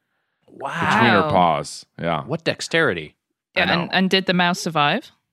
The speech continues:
Speaker 2: Uh, yeah, no, we put it outside. We put the mouse outside.
Speaker 3: Yeah.
Speaker 2: Um, I saw a de-, I saw, I also saw a dead rat at BugCon this weekend. It was across the street when I went to McDonald's.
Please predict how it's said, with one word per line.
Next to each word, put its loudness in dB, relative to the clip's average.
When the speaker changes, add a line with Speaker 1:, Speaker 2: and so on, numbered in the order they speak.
Speaker 2:
Uh, 2
yeah, 2
no, 2
we 0
put -2
it 4
outside. 0
We -8
put -18
the -8
mouse -8
outside. -6
Speaker 3:
Yeah. -2
Speaker 2:
Um, 2
I 2
saw 2
a 0
de-, -4
I 0
saw, 2
I 2
also 0
saw 0
a 0
dead -6
rat 0
at -4
BugCon 0
this -6
weekend. -2
It -6
was -4
across 0
the -2
street 0
when 0
I 2
went 2
to 0
McDonald's. 0